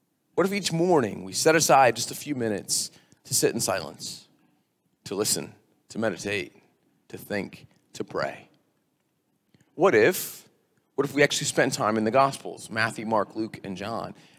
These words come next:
we read the words of Jesus, and lots of prints in our Bibles are even read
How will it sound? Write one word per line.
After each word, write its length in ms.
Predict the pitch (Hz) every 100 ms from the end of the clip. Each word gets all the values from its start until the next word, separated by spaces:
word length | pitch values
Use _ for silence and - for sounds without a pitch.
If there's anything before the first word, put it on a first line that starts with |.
| -
we 120 | 113
read 200 | 110 120
the 80 | 113
words 500 | 92 151 123 98 -
of 180 | - 107
Jesus, 580 | 120 123 85 82 - -
and 140 | -
lots 320 | 90 110 -
of 160 | 98 -
prints 300 | - 123 107
in 80 | 110
our 80 |
Bibles 480 | 101 110 127 104 113
are 60 | 104
even 260 | 120 98
read 480 | 101 120 120 101 117